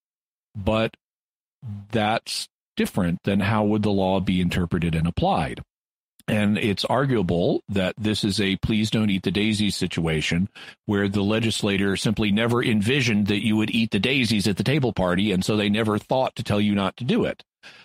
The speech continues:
Um, so I could imagine the Vatican saying, "Whoa, no, no spherified wine.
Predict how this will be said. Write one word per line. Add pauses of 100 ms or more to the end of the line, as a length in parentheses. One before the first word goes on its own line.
(140)
Um,
so
I
could
imagine
the
Vatican
saying,
"Whoa,
no,
no
spherified
wine.